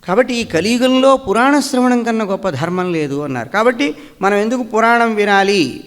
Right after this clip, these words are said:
అంటే గొప్ప ధర్మాన్ని ఆచరిస్తున్నామనే భావన మనందరికీ కలగాలి. ఇప్పుడు మనం అందరం, ఇప్పుడు ఈ, ఈ ప్రపంచంలో ఎంతమంది ఉన్నారు ఈ భూమండలం మీద, వాళ్ళందరికన్నా మనం ప్రత్యేకం ఇప్పుడు స్పెషల్ మనం,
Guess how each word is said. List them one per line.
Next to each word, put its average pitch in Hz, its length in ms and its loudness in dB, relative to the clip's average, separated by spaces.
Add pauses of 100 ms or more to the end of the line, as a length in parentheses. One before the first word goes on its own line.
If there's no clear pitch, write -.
(140)
అంటే 190 120 -6
గొప్ప 156 360 -4
ధర్మాన్ని 180 500 -4
ఆచరిస్తున్నామనే 147 880 -4
భావన 131 320 -2
మనందరికీ 127 440 -6
కలగాలి. 107 420 -14 (560)
ఇప్పుడు 117 180 -16
మనం 123 180 -6
అందరం, 175 320 -2
ఇప్పుడు - 460 -8
ఈ, 151 280 -2 (160)
ఈ 143 80 -4
ప్రపంచంలో 165 560 -4
ఎంతమంది 160 340 -2
ఉన్నారు 160 220 0
ఈ 151 100 0
భూమండలం 156 460 0
మీద, 143 140 -2
వాళ్ళందరికన్నా 170 600 -2
మనం 180 200 -2
ప్రత్యేకం 180 460 -2
ఇప్పుడు 147 160 -6
స్పెషల్ 143 360 -4
మనం, 104 200 -10